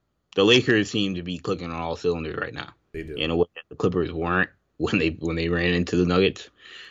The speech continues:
Speaker 1: Um, Anthony Davis is playing great basketball.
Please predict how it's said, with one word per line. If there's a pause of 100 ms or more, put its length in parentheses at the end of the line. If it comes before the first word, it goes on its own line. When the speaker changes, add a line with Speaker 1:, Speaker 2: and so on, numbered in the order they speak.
(160)
Speaker 1:
Um, (1800)
Anthony
Davis
is
playing
great
basketball.